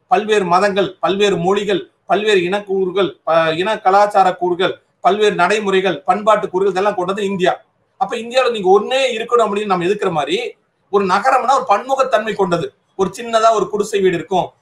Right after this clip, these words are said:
ஒரு ஓட்டு வீடு இருக்கும், ஒரு கல்லார் வீடு இருக்கும், ஒரு கண்ணாடி வீடு இருக்கும், ஒரு கான்கிரீட் கட்டடம் இருக்கும்.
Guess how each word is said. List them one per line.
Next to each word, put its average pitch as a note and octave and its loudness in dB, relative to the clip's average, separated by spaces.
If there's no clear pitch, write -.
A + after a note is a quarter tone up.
ஒரு F#3+ 4
ஓட்டு G#3+ 4
வீடு F#3+ 4
இருக்கும், F#3 -4
ஒரு E3+ -4
கல்லார் G#3+ 2
வீடு F3+ 2
இருக்கும், E3 -4
ஒரு D#3+ -2
கண்ணாடி G3+ 0
வீடு F3+ 0
இருக்கும், G3 -2
ஒரு E3+ -4
கான்கிரீட் A3+ 0
கட்டடம் F3+ -2
இருக்கும். D#3 -8